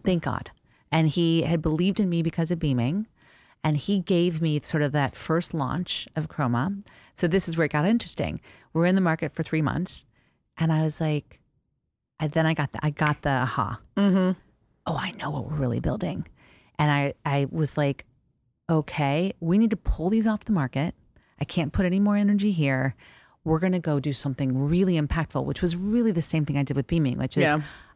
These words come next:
Speaker 1: I, I'm all about how do I help people in their everyday life and, and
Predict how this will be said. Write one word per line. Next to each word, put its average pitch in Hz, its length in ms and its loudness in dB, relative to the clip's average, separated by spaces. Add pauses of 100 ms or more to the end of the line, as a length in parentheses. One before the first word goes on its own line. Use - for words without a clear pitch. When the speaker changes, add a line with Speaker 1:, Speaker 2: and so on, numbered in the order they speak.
(140)
Speaker 1:
I, 170 120 2 (240)
I'm 196 280 4
all 196 260 2
about 156 360 2
how 147 80 -4
do 156 80 0
I 143 140 2
help - 420 -4
people 156 340 -2
in 147 160 -2
their 143 180 0
everyday 139 360 -2
life 139 460 -4
and, 143 180 -4 (260)
and 135 280 -2